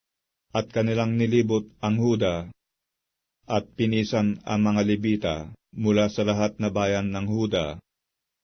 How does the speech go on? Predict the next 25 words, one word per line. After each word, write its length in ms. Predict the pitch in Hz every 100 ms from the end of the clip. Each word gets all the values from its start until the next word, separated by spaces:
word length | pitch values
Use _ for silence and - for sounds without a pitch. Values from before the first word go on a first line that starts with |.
| _ _ -
at 160 | 120 117
ang 120 | 110
mga 260 | 113 113 107
pangulo 540 | 117 113 117 107 104
ng 340 | 107 - 110 104
mga 180 | 104 107
sambahayan 960 | 104 113 104 101 101 92 87 85 82 80
ng 240 | - 101 107
mga 240 | 104 104
magulang 560 | 104 104 107 107 104 104
ng 160 | 101 95
Israel. 720 | 110 117 110 90 80 78 76 _ _ _ _ _ _ _ _ -
At 240 | 110 107
sila'y 380 | - 123 113 117
nagsiparoon 840 | 110 - 127 123 113 107 107 101
sa 160 | - 107
Jerusalem, 800 | 107 113 - 107 90 87 85 85 _ _ _ _ _ _ _ _ -
at 160 | 113 110
ang 160 | 113
buong 300 | 110 113 110
kapisanan 960 | 107 110 107 117 104 95 92 90 87 98
ay 240 | 113 110 107
nakipagtipan 840 | 110 107 120 110 107 110 110 104
sa 180 | 104 107
hari 540 | 104 104 92 87 -